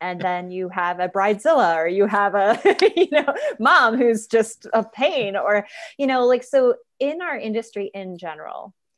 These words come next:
um, we just have to deal with so many changes all the time. And I really have to say that the faculty that I, I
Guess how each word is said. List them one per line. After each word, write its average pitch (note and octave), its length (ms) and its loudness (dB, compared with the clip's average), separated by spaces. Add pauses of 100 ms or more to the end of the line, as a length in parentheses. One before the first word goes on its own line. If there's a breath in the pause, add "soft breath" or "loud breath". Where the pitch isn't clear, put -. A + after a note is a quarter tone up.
(240)
um, F3+ 560 -12 (460)
we G#3+ 240 -4
just A#3 180 -4
have F#3 200 -6
to G3 100 -12
deal E3+ 400 -8
with E3 260 -8
so A3 260 -8
many G3 200 -10
changes E3 560 -12
all E3+ 100 -6
the E3 100 -12
time. D#3 380 -16 (100)
And F3+ 160 -14 (120)
I F#3 140 -8 (120)
really G3+ 640 -6
have F3 280 -10
to F3+ 80 -20
say E3 340 -12
that - 120 -14
the F3+ 60 -14
faculty F3 560 -8
that E3 180 -12
I, F#3+ 320 -4 (440)
I G3 380 -2